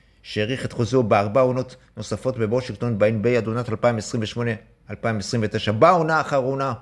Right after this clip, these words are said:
הוא העמיד ממוצעים של תשע נקודה שתיים נקודות למשחק. העמיד ממוצעים של שש נקודה ארבע ריבאונדים שהוא לוקח למשחק, ושתיים נקודה שמונה אסיסטים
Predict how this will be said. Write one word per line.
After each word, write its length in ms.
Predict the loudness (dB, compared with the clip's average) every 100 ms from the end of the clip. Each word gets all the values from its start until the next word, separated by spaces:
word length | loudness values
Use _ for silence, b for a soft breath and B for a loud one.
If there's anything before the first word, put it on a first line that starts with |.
| -10
הוא 120 | -4
העמיד 320 | -2 -2 -2 -2
ממוצעים 540 | -2 -4 -4 -2 -4 B B B B
של 180 | -6 -6 0
תשע 300 | 0 0 -2
נקודה 340 | -2 0 -2
שתיים 400 | -2 -4 -2 -2
נקודות 520 | 0 0 4 4 4
למשחק. 560 | -2 -4 -6 -4 -4 -6 _ _ _ _ _ _ _ -6
העמיד 260 | -2 0
ממוצעים 460 | 0 0 0 -2 -2
של 140 | -2
שש 240 | -4 -4 -6
נקודה 300 | -2 0 2
ארבע 360 | 2 2 2 0 -4 _ _ -4
ריבאונדים 720 | -2 4 4 4 0 -4 -6 -12 _ _
שהוא 260 | -12 -6
לוקח 360 | -6 -2 -2 -2
למשחק, 500 | -4 -6 -6 -4 -4 -6 b b b _
ושתיים 460 | -12 -12 -2 0 0
נקודה 280 | -2 -2 -2
שמונה 380 | -2 -2 -2
אסיסטים 640 | -2 -2 -2 -2 -2 -2